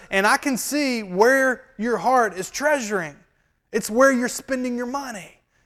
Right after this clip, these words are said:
It's gonna follow naturally. Wherever you spend your money, your heart will follow." Guard your heart carefully.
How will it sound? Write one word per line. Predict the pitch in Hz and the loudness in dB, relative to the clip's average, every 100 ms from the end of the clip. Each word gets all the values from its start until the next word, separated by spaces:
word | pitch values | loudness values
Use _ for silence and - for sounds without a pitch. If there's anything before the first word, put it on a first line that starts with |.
| - | -10
It's | 190 | -6
gonna | - 262 254 | 0 0 0
follow | - 262 262 175 | 2 2 4 2
naturally. | 185 240 233 - 170 151 - - | -2 -6 -8 -6 -6 -6 -8 2
Wherever | 196 240 | 4 4
you | 277 | 2
spend | - - 262 | 0 -4 -4
your | 254 | -2
money, | 202 180 170 - - | -2 -4 -6 -12 -8
your | 190 214 | -4 -4
heart | - - 233 175 151 _ _ _ - | -4 -8 -6 -6 -8 _ _ _ -8
will | 180 175 165 - _ _ | -6 -4 -6 -12 _ _
follow." | _ - 175 156 160 175 185 - _ _ _ _ _ _ 165 160 | _ -14 -12 -12 -18 -20 -20 -20 _ _ _ _ _ _ -10 -8
Guard | 170 175 185 170 | -8 -10 -10 -10
your | 170 | -10
heart | - 143 _ | -10 -16 _
carefully. | - 139 _ _ | -20 -20 _ _